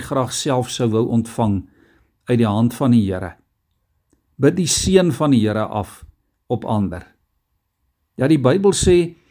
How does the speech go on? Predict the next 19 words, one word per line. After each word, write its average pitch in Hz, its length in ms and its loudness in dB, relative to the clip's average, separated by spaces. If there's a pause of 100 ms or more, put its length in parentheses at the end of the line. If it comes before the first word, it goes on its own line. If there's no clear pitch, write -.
(340)
"Bid 185 320 0
sonder 208 800 0 (640)
ophou." 98 560 0 (560)
Bid - 200 2
gelowig. 135 1040 0 (320)
Moenie 247 280 0
twyfel 170 680 2 (460)
dat 131 200 -2
God 165 240 0
jou 165 120 4
gebed 120 420 0
sal 123 200 0
verhoor 98 420 -4
nie. 101 160 -4
Die 127 140 -4
gebed 151 460 0
van 185 180 -2
'n 165 60 -4
gelowige 120 920 0